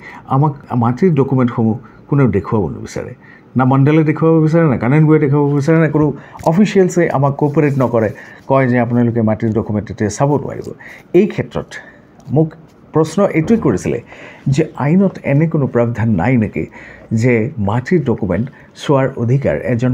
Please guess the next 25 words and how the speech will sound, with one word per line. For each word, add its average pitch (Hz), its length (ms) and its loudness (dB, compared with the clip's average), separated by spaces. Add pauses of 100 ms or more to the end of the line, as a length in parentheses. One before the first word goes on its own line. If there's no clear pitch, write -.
মাটিৰ 127 340 -2
মালিক 143 200 2 (300)
বা 147 80 -2 (100)
মাটিৰ 147 300 0
মালিক 156 240 4
নহ'লেও 101 320 0 (520)
বেলেগৰো 123 400 2 (140)
আছেনে 87 360 -6
নাই। - 100 -14 (300)
আজিৰ 185 260 2
ভিডিঅ'ৰ 175 340 4
বিষয়বস্তু 156 380 2 (100)
সেইটোৱেই। 113 320 0 (420)
আমি 196 140 6 (140)
আজি 165 160 2 (100)
আমাৰ 175 240 2
ভিডিঅ'টোত 160 440 2
আলোচনা 139 320 0
কৰিম 170 180 2 (440)
যে 156 60 2 (120)
আছাম 214 260 2
লেণ্ড 190 200 4
এণ্ড 196 160 4
ৰেভিনিউ 165 340 4
ৰেগুলেশ্যন 135 420 2